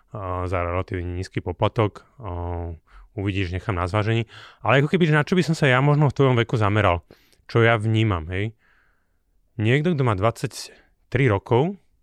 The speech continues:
a dokáže zarobiť dvetisícsedemsto eur v čistom, musí byť strašne šikovný človek. Hej, a, a z môjho pohľadu, ty keď budeš ešte pár rokov pracovať, Peťo, tak môžeš diverzifikovať tvoj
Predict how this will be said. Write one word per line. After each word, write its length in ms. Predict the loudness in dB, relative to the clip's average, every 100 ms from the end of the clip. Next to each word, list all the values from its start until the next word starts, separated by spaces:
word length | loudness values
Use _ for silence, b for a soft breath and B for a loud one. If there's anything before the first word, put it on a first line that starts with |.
| _
a 80 |
dokáže 400 | -8 -4 -2 0
zarobiť 320 | 0 0 0 -2
dvetisícsedemsto 800 | -2 -2 -4 -6 -2 -4 -2 -2
eur 160 | 0
v 140 | -2 -6
čistom, 400 | -8 -2 -2 -2 b b b -4
musí 160 | -2
byť 80 | -2
strašne 480 | -4 -2 -2 0 -2
šikovný 400 | -4 -4 -2 -2
človek. 400 | -2 -2 -2 -10 _ _ _ _ _ -8
Hej, 80 | -2
a, 160 | 0 0
a 80 | 0
z 20 | 2
môjho 300 | 4 4 4
pohľadu, 480 | 2 2 4 2 0 b b b b b b -20 _
ty 80 | -10
keď 160 | -2 0
budeš 400 | 2 2 2 0
ešte 160 | -2
pár 240 | 2 2 4
rokov 160 | 0
pracovať, 480 | 0 0 0 0 2
Peťo, 400 | 0 0 0 -2 _ _ _ _ _ _ _
tak 320 | 0 0 0
môžeš 480 | -2 2 4 4 2
diverzifikovať 960 | 4 2 2 0 -2 2 2 2 -2 -8
tvoj 240 | -2 -2